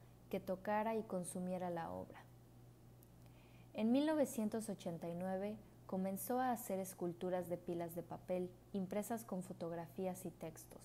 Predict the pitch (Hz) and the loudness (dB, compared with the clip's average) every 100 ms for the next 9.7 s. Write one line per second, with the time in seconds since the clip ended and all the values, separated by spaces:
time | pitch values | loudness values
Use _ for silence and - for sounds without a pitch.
0 | - - - - - 185 196 190 196 220 | -16 -18 -20 -20 -6 0 2 2 2 2
1 | 233 240 220 190 - - - - 180 196 | 2 2 0 -4 -4 -6 -4 -2 0 2
2 | 196 196 - - - 185 196 196 208 226 | 0 -2 -8 -16 -4 -2 2 2 2 2
3 | 226 220 208 214 214 170 165 165 170 - | 0 0 0 0 0 0 0 -2 -4 -10
4 | - - - - - - - - - - | -12 -12 -16 -18 -20 -18 -18 -18 -18 -18
5 | - - - - - 214 202 208 202 202 | -20 -18 -18 -4 4 6 8 6 6 4
6 | 208 226 226 254 247 - 214 220 208 190 | 4 2 2 4 2 2 0 2 4 4
7 | 190 190 - 196 180 175 180 190 185 202 | 2 0 0 2 2 2 0 2 2 2
8 | 208 202 202 196 190 190 190 185 190 185 | 0 0 2 0 0 0 0 0 -2 -2
9 | 175 165 - 202 202 190 180 | -2 -4 0 0 2 0 -2